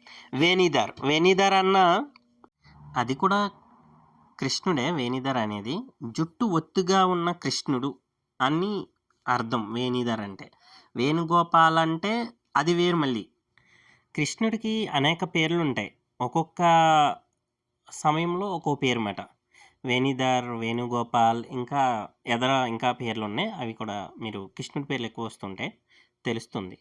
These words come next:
ఎదర. నెక్స్ట్ నేమ్ కనిష్కర్. కనిష్కర్ అంటే దైవపుత్రుడు. అంటే ఇప్పుడు మన ఇష్టమైన ఆరాధ్య దైవానికి పుట్టిన పుత్రుడు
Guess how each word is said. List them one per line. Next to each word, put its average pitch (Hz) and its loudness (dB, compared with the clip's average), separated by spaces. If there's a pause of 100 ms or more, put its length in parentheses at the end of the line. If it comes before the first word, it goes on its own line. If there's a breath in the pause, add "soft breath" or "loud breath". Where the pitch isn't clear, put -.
ఎదర. - -18 (1300 soft breath)
నెక్స్ట్ 139 -4
నేమ్ 160 -4 (560)
కనిష్కర్. 160 0 (180)
కనిష్కర్ 139 -2
అంటే 127 -2
దైవపుత్రుడు. 117 -4 (400 loud breath)
అంటే 131 -2
ఇప్పుడు 127 -6 (300)
మన 131 4
ఇష్టమైన 160 -2
ఆరాధ్య 135 2
దైవానికి 135 0
పుట్టిన 139 -6
పుత్రుడు 139 -4